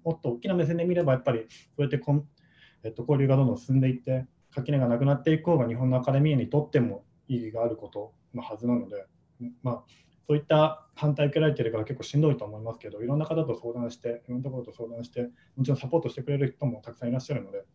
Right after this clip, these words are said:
そういうの意義を分かって。なので、いろんなところに、あの、自信を持って続けていってほしいなと思います。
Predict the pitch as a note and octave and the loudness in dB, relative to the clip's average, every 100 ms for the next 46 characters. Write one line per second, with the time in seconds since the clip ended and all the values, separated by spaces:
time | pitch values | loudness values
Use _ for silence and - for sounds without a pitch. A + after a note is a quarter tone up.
0 | _ - A2+ G#2+ - A2 G#2 G#2 - - | _ -16 -14 -12 -12 -12 -10 -10 -14 -20
1 | - _ - - A3 A#2+ A2 A2+ B2 B2+ | -20 _ -20 -8 -2 -2 -2 -2 -2 -4
2 | A#2+ A2+ G#2+ - _ - G#2 G2 - _ | -6 -8 -10 -16 _ -18 -16 -16 -20 _
3 | B2 A#2+ C#3+ C3+ B2 - - A#2+ - A2+ | -4 0 2 2 2 -4 -2 -4 -2 -6
4 | - G#2 G#2 G2+ G2 F#2+ - | -6 -8 -10 -12 -16 -18 -20